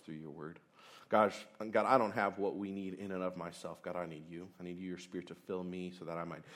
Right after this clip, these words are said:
teach and preach with just what is right, but also with power.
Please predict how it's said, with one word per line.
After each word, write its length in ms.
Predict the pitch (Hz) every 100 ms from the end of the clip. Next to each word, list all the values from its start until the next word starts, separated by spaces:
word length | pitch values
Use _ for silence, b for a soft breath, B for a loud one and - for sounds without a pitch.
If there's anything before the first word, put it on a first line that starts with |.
| B B
teach 340 | - 101 87 -
and 120 | 80
preach 280 | - 95 -
with 100 | 85 b b b - - - -
just 220 | 101 -
what 100 | 110
is 140 | 90
right, 320 | 87 95 104 -
but 100 | 87
also 260 | 92 -
with 180 | 80 -
power. 420 | - 98 87 -